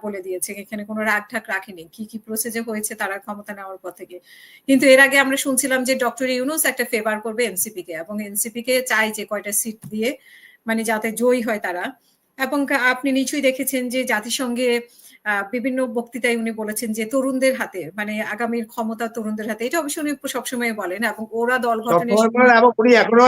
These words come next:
Speaker 2: এখনো ওই মিশনে আছেন। ওই
Speaker 1: ওই
Speaker 2: যে আপনি
Speaker 1: মিশনে,
Speaker 2: যেটা বললেন
Speaker 1: ওই
Speaker 2: না,
Speaker 1: মিশনে আছেন।
Speaker 2: আহ, ওই যে ওদেরকে কয়টা
Speaker 1: তাহলে
Speaker 2: সিট দেওয়া, ওদেরকে রাজি করানো, কিন্তু
Speaker 1: হুম।
Speaker 2: ওদেরকে রাজি করানো সহজ হবে না। আমি আবার আপনার এখানে বলি,
Speaker 1: তো কে
Speaker 2: এখানে
Speaker 1: কার
Speaker 2: এটা
Speaker 1: এজেন্ডা নিয়ে আছে? এই যে নির্বাচনে তিনটা এজেন্ডা, ডক্টর ইউনূসের এক এজেন্ডা, জামাতের এজেন্ডা,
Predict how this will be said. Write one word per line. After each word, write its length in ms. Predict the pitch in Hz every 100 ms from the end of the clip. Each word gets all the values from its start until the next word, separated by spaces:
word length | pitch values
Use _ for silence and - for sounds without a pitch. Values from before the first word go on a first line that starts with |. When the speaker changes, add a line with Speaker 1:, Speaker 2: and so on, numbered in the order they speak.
| 247
Speaker 2:
এখনো 280 | 165 220 240
ওই 160 | 220
মিশনে 440 | 202 196 202 220 196
আছেন। 300 | 120 - 73 _ _ _ _
ওই 60 | 240
Speaker 1:
ওই 100 | 285
Speaker 2:
যে 60 | 185
আপনি 180 | 175
Speaker 1:
মিশনে, 80 | 175
Speaker 2:
যেটা 140 | 240 185
বললেন 280 | 185 185 214
Speaker 1:
ওই 60 |
Speaker 2:
না, 80 | 214
Speaker 1:
মিশনে 200 | 147 -
আছেন। 260 | - - 143
Speaker 2:
আহ, 180 | 185 185
ওই 100 | 185
যে 100 | 190 202
ওদেরকে 360 | 190 208 196
কয়টা 140 | 202 190
Speaker 1:
তাহলে 200 | 196 -
Speaker 2:
সিট 140 | 196 202
দেওয়া, 240 | 196 196 190
ওদেরকে 320 | 180 190 202
রাজি 260 | 196 180 180
করানো, 340 | 196 196 190 180 - _
কিন্তু 200 | 196 214
Speaker 1:
হুম। 100 | 220
Speaker 2:
ওদেরকে 240 | 214 233
রাজি 240 | 262 226 220
করানো 260 | 220 226
সহজ 260 | 226 196 190
হবে 180 | 165 131
না। 80 | 135
আমি 140 | 151
আবার 240 | 180 202 220
আপনার 200 | 208 208
এখানে 220 | 196 202
বলি, 240 | 208 208 392 - -
Speaker 1:
তো 80 | 302
কে 60 | 165
Speaker 2:
এখানে 240 | 359 330
Speaker 1:
কার 140 | 359
Speaker 2:
এটা 120 | 370 359
Speaker 1:
এজেন্ডা 360 | - - 381 349
নিয়ে 180 | 339 294
আছে? 260 | 233 - 180 127
এই 180 | 226 269
যে 100 | 285 320
নির্বাচনে 520 | 330 311 311 320 311
তিনটা 400 | 302 320 302 339 302
এজেন্ডা, 400 | 262 226 214 156 139 185
ডক্টর 280 | 240 240 277
ইউনূসের 380 | 285 302 311 320
এক 160 | 311
এজেন্ডা, 400 | 311 277 311 311 311 214
জামাতের 380 | 240 240 254 269
এজেন্ডা, 460 | 254 254 285 311